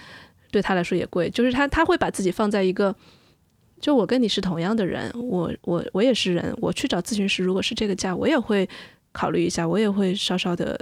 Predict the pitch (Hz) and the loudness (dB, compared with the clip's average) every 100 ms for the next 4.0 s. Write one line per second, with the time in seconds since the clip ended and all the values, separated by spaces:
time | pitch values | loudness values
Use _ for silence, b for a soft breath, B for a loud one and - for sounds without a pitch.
0 | - - 175 175 - 208 196 220 180 180 | -10 -6 -4 -4 -4 -4 -4 -2 -2 0
1 | 185 - - - - - B B B B | 0 -2 -4 -4 -6 -8 B B B B
2 | B B B _ _ _ - 226 233 285 | B B B _ _ _ -2 0 2 2
3 | 202 185 262 220 - 190 180 202 190 | 2 2 2 2 0 0 2 2 0